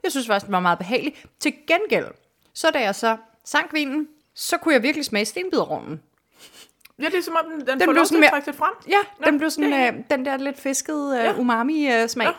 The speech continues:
Speaker 1: den kom virkelig frem i stenbiderrognen.
Speaker 2: Hvor hvis du spiser den maden uden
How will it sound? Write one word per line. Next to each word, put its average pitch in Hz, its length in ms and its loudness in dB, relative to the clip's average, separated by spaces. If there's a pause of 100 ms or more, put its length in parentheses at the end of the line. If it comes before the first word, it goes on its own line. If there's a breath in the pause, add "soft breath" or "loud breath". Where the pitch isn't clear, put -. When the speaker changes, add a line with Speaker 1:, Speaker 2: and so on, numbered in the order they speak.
(140)
Speaker 1:
den 339 100 0
kom 294 160 2
virkelig 269 220 0
frem 254 220 -4
i 240 180 -4
stenbiderrognen. 233 560 -4 (760)
Speaker 2:
Hvor 226 280 4
hvis 233 140 -4
du 240 80 -10
spiser 277 380 -2
den 233 180 -4
maden 208 280 -2
uden 330 180 -4